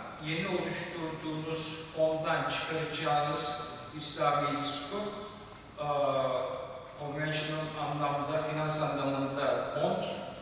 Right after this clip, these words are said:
tahvil, tahvile aldığınız zaman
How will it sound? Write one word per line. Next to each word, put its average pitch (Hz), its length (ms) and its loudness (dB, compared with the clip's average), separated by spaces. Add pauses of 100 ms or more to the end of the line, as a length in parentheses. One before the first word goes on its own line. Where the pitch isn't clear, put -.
(120)
tahvil, 147 440 0 (1700)
tahvile 202 440 4
aldığınız 175 760 4
zaman 139 360 4